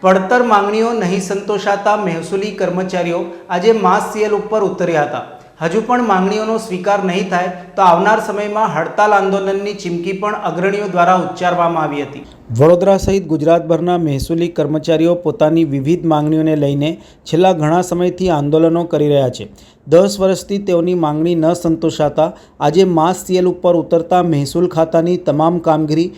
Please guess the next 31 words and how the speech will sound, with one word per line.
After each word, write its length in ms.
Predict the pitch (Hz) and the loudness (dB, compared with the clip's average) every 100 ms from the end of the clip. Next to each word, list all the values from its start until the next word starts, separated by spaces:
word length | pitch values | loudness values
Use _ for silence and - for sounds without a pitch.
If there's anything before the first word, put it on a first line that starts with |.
| - - | -14 -4
અને 180 | 165 | -2
કલેક્ટર 500 | 175 156 175 180 190 | 2 2 2 2 0
કચેરીના 540 | 170 170 165 170 175 180 | 2 0 0 0 2 0
વહીવટી 520 | 143 139 151 160 180 | 0 0 0 0 -4
ખાતાની 520 | - 156 165 165 175 | -2 -2 0 0 0
તમામ 420 | 175 156 160 170 | -2 0 2 0
કામગીરી 440 | 165 160 160 160 175 | 0 0 2 0 0
ઠપ 320 | 180 151 - | 0 -2 0
થઈ 120 | 151 143 | -2 0
ગઈ 220 | 143 135 | 0 0
હતી. 240 | 127 104 - - - - | -4 -10 -14 -20 -20 -8
જો 140 | 139 190 | 4 4
આગામી 480 | 160 151 180 190 | 4 2 -2 -2
દિવસોમાં 480 | 165 170 160 175 180 | -2 -4 -2 -2 -2
સરકાર 480 | 180 156 151 175 175 | -2 -4 -2 2 0
આ 240 | - 160 | 2 0
બાબતે 460 | 165 170 165 165 180 | 4 2 2 0 -2
કોઈ 220 | 170 175 | -2 -2
હકારાત્મક 760 | 127 127 165 165 165 175 175 165 | -2 0 2 2 2 -2 -4 -2
વલણ 220 | 147 160 | 0 0
નહીં 340 | 160 143 175 | 0 -2 0
દાખવે 400 | 165 143 127 117 - _ _ | 2 0 -2 -8 -10 _ _
તો 80 | 175 | 0
હડતાલની 540 | 143 143 180 180 190 | 2 2 2 2 0
ચીમકી 400 | 190 165 156 165 | -2 -4 -4 -4
પણ 220 | 180 185 170 | -2 0 0
અગ્રણીઓ 440 | 139 160 170 165 | 0 0 0 2
દ્વારા 240 | 160 165 | 4 4
ઉચ્ચારવામાં 680 | 170 139 - 160 156 156 151 | 2 -2 -2 0 2 0 0
આવી 220 | 139 135 | 0 -2
હતી. 200 | 127 104 | -6 -10